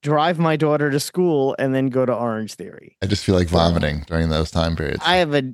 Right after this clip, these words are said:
Speaker 1: tomorrow's a new coach day, so I, which is also weird.
Speaker 2: You gotta break her in.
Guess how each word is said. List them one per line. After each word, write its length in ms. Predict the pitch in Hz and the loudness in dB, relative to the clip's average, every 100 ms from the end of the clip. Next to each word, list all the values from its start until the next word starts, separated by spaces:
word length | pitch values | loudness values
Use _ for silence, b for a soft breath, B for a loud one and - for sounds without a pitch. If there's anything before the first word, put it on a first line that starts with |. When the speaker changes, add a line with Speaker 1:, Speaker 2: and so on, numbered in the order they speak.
| - | -10
Speaker 1:
tomorrow's 420 | - 156 156 156 | -4 0 2 2
a 60 | 135 | 2
new 180 | 120 135 | 2 0
coach 440 | - 131 127 - | 0 0 0 -2
day, 260 | 104 101 104 | -8 -10 -8
so 220 | - 123 | -4 -4
I, 240 | 120 120 | -2 -4
which 200 | 120 113 | -4 -6
is 120 | 131 127 | -6 -4
also 260 | 120 117 | -4 -4
weird. 460 | 104 104 98 90 - | -4 -6 -10 -14 -6
Speaker 2:
You 80 | 98 | 0
gotta 160 | 92 | 0
break 220 | 78 87 80 | 2 2 2
her 120 | 87 | 4
in. 180 | 82 | 2